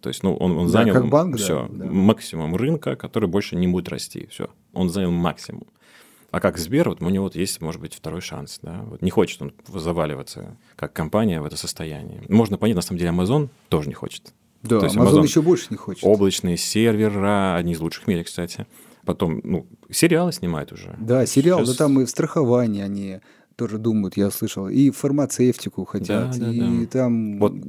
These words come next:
Speaker 2: куда
Speaker 1: не,
Speaker 2: они только не хотят.
Speaker 1: не
Speaker 2: Вот.
Speaker 1: хотят они у-, вот
Speaker 2: И
Speaker 1: стать
Speaker 2: чипы
Speaker 1: этими коровами,
Speaker 2: производить,
Speaker 1: да,
Speaker 2: и
Speaker 1: не хотят сдаваться. Но возраст возьмет свое. А что там с показателями у звезд? Ну, во-первых,
Speaker 2: Ну, смотри, э, опять же,
Speaker 1: дорого
Speaker 2: растущая,
Speaker 1: все.
Speaker 2: р-, р-,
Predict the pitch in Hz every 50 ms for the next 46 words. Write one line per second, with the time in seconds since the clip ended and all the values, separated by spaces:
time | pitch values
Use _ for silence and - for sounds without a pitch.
0 | 87 92 - 117 131 185 190 185 151 139 165 165 - 156 151 139 - 151 135 -
1 | 113 123 123 107 113 127 107 131 123 104 - 95 90 90 90 - - - - -
2 | - 98 - - - 104 - 139 135 - 90 - 180 190 160 160 139 - 135 131
3 | 123 123 123 120 117 113 113 107 98 - 78 80 80 85 - - - - 90 -
4 | - 90 - - 69 85 85 71 76 78 - - - - 110 - _ - - -
5 | - - 104 117 143 165 151 - - _ _ _ - 110 98 98 110 127 123 113
6 | 113 - - 107 101 95 101 98 92 - - 104 107 101 82 73 - _ _ _
7 | _ _ _ _ _ - - 98 - - - - 117 - - 107 98 104 101 104
8 | 92 92 87 87 90 90 90 90 85 78 - - - _ - 95 110 123 - -
9 | 95 95 - - 147 160 147 143 139 - - - _ _ _ _ - 139 147 143
10 | - 151 147 123 110 131 135 120 123 117 - - - 113 113 110 117 - 156 143
11 | 113 123 120 123 165 - - 220 - - - 143 - - 143 - - - - 170
12 | -